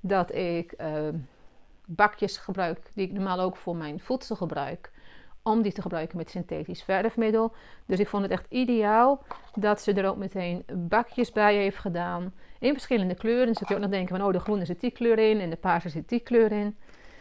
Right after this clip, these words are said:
En er zit uiteraard dus ook, ehm, verfpoeder bij. Dat witte, ik weet niet of je dat goed ziet, dat is citroenzuur.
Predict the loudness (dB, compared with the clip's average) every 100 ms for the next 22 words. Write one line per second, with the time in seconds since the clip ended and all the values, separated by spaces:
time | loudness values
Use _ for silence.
0 | -20 -20 -20 -20 -2 4 6 6 6 8
1 | 6 6 6 6 4 4 4 4 0 -2
2 | -2 -2 -4 -2 0 -2 -4 -4 0 -2
3 | -4 -10 -20 -20 -12 -6 -4 -4 -4 -2
4 | 2 2 2 -2 -10 -18 -20 -20 -20 -20
5 | -6 -2 -2 0 0 2 2 0 -6 -18
6 | -16 -10 -6 -4 -4 -6 -6 -8 -6 -6
7 | -6 -10 -20 -20 -6 -2 -2 0 -4 -4
8 | -8 -4 0 0 2 0 0